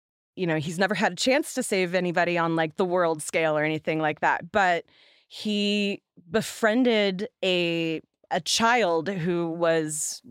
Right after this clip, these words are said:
basically in sex slavery and took down an entire wing of the Russian mob to save her life. So, you know, he was only looking at the micro in that he wanted to make sure that her life was better,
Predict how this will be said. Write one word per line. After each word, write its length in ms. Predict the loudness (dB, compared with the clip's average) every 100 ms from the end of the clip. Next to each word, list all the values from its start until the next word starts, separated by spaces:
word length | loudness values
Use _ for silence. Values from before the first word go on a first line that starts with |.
| -2
basically 640 | 0 0 -2 0 0 2
in 200 | 2 0
sex 300 | 2 0 0
slavery 600 | -2 -2 0 0 0 -2 -6 -18 -20 -12 0
and 380 | 2 2 0 -2
took 280 | -2 -2 2
down 280 | 2 2
an 120 | 0 0
entire 640 | -2 -2 0 2 2 2
wing 440 | -2 -2 0 2 0
of 140 | 0
the 100 | -2
Russian 520 | 0 0 -2 0 0
mob 480 | 2 4 2 0 -4 -16 _ -6
to 120 | -4
save 400 | 0 0 0 -2
her 200 | -4 -2
life. 520 | 0 -4 -10 -20 _ _ _ _ _ _
So, 640 | -2 2 4 4 4 0 -6 _ 0
you 100 | 2
know, 300 | 4 2 -2
he 180 | -2 0
was 160 | 2 2
only 460 | 2 2 2 -2
looking 380 | -2 0 2 2
at 140 | 2 2
the 80 |
micro 420 | 2 2 2 0 2
in 220 | 2 2
that 240 | 2 0
he 140 | -4 0
wanted 240 | 0 0
to 80 | 0
make 160 | -2 -2
sure 180 | -2
that 140 | -2 -2
her 160 | -2
life 260 | 0 0 -2
was 120 | -4
better, 460 | 0 2 2 0